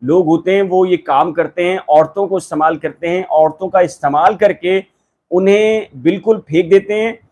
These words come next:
उनकी चीज़ों के ज़रिए उनको फिर blackmail आगे करते हैं और अपने प्रोग्रामात करते हैं। ये सारे शवाहिद मेरे पास मौजूद हैं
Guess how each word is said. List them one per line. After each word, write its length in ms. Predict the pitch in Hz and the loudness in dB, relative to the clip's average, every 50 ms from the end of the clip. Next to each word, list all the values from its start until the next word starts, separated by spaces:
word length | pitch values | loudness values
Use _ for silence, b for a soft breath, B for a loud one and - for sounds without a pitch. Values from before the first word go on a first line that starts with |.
| _ _ _ _ _ | _ _ _ _ _
उनकी 280 | 170 185 170 180 214 202 | -4 -4 -4 -6 -10 -10
चीज़ों 340 | - - 190 190 190 208 202 | -8 -6 -4 -2 -2 -2 0
के 120 | 180 202 | 0 0
ज़रिए 260 | 175 175 185 190 190 | 0 0 0 0 0
उनको 260 | 196 190 185 - - 185 | -2 -2 -2 -2 -4 -4
फिर 180 | - 175 175 | -2 -2 -4
blackmail 460 | 151 113 120 127 147 - - 196 180 | -4 0 0 0 0 2 0 -2 0
आगे 280 | - 117 135 139 160 202 | 2 2 2 2 0 -2
करते 360 | 196 214 208 196 _ 214 220 | 0 0 -2 -2 _ -6 -6
हैं 140 | 220 233 226 _ _ _ _ _ _ | -6 -6 -8 _ _ _ _ _ _
और 120 | - 185 190 | 2 4 4
अपने 300 | 156 180 - - 208 214 | 4 2 0 0 -4 -4
प्रोग्रामात 540 | - - 180 156 160 165 165 180 175 175 175 - | 0 0 -2 0 0 0 4 4 4 4 2 -2
करते 260 | 139 120 - _ 123 | -6 -6 -6 _ -12
हैं। 120 | 113 98 - _ _ _ _ _ _ _ | -12 -12 -14 _ _ _ _ _ _ _
ये 100 | 147 202 | -4 -4
सारे 480 | - - - - 180 180 220 269 262 262 | -4 -4 -4 0 2 4 6 6 6 4
शवाहिद 380 | - - 196 180 180 190 202 175 | 2 0 2 4 6 4 4 4
मेरे 200 | 185 190 180 185 | 2 2 0 2
पास 240 | 185 185 185 170 - | 4 2 2 2 2
मौजूद 360 | 151 135 135 - 143 151 135 | -2 -2 -2 -2 -4 -8 -6
हैं 180 | 151 151 147 139 | -4 -6 -6 -6